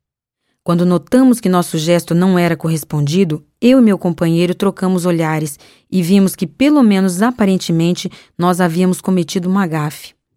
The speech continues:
Imediatamente desfizemos esse gesto. Quando eu estava perguntando a Zir pela nave, Carran chegou bem perto de mim, olhou meu cabelo por alguns segundos, depois colocou uma de suas mãos sobre minha cabeça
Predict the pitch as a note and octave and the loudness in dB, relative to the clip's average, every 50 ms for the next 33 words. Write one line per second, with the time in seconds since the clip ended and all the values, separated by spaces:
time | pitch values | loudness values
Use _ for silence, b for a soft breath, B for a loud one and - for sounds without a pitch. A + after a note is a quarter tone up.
0 | _ _ _ _ _ _ _ _ - D#3 D#3+ D#3+ D#3 E3+ A3 A#3+ A#3+ B3+ A3+ G#3 | _ _ _ _ _ _ _ _ -4 -2 0 0 2 2 0 2 2 2 4 4
1 | G#3 A3+ G#3+ - G3+ F#3+ G#3+ G3+ - - G3 E3 D#3+ F#3 F3+ F#3 F3+ E3+ F3 E3 | 4 2 0 0 0 0 0 0 0 -2 -4 -2 0 0 0 0 0 -2 -2 -4
2 | - F3+ D#3+ D3+ D#3 D3 C#3+ C#3 C#3+ - - - - _ _ _ _ _ _ _ | -4 -4 -4 -4 -4 -4 -6 -6 -8 -12 -18 -20 -20 _ _ _ _ _ _ _
3 | _ _ _ _ _ _ _ _ _ _ - E4+ F4+ F#4 E4+ C4+ - - F#3+ E3+ | _ _ _ _ _ _ _ _ _ _ 0 2 4 4 4 2 2 0 0 0
4 | F3 D3 F3+ E3+ E3 D#3 D#3+ D#3 D3 E3 E3 D#3+ D#3+ D#3 D3 C#3+ C#3+ E3 E3+ D#3+ | 0 0 0 -2 -2 -2 -2 -4 -2 -2 -2 0 0 0 -2 0 0 -2 -2 -2
5 | C#3+ - C#3+ C#3+ C3+ C#3 C#3 D#3+ F3+ F#3 F3+ E3 D3 - C#3 C#3+ b b b b | -2 -4 -6 -4 -2 -2 0 0 2 2 0 0 -2 -6 -10 -12 b b b b
6 | _ - F#3 F3+ F3 G3 G#3+ G#3 - - G#3 F#3 F#3 G3 F#3 F3 E3 G#3+ C4 D#4 | _ -4 -2 0 2 2 2 2 0 0 0 0 0 0 0 0 0 2 2 0
7 | D#4 - - F#3+ F3+ E3+ - - D#3+ D3+ D#3 D#3 D3+ D#3+ E3 F3+ F3+ b b b | 0 0 0 0 0 0 -2 -6 -6 -4 -2 -2 0 0 0 -2 -2 b b b
8 | b b _ - F3 F3+ F3+ F3 F3+ F3+ F3 - E3+ D#3 D3 D#3 F3+ F3+ F3 C#3+ | b b _ -2 0 2 2 2 2 0 0 -2 -4 -4 -2 -2 -2 -2 -2 -4
9 | - E3+ D#3+ D#3 D#3 D#3 D#3+ A3 C#4+ C#4+ - - A#3+ E3 D#3 F3 F3+ F3+ F3+ F#3 | -4 -4 -2 -2 -2 -2 0 0 0 0 -2 -4 -4 -2 -2 0 0 0 -2 -2
10 | F3+ b b b b b b - G3 G3+ G3+ A3 A3 G#3 - A3 G#3+ G#3+ G#3 G#3 | -6 b b b b b b -2 -2 0 0 -2 -4 -2 0 0 0 2 0 -2
11 | - G#3 G#3+ G#3+ G#3 G#3+ B3 C#4+ C#4 A#3 G#3 A3 G#3 - G#3+ G3+ F3+ D#3 E3+ E3+ | -2 0 2 4 4 4 4 4 2 2 0 -2 -4 -2 -2 -2 -2 0 0 0
12 | F3 F3+ F#3 F3+ - G3 F3 F3 F3 F3 F3+ F3+ F3+ - G3 F#3+ E3+ D#3 E3 E3 | 0 0 -2 -2 -4 -4 -2 -2 0 0 0 -2 -2 -2 -4 -4 -2 -2 -2 -2
13 | D#3+ D3+ - - | -4 -6 -10 -16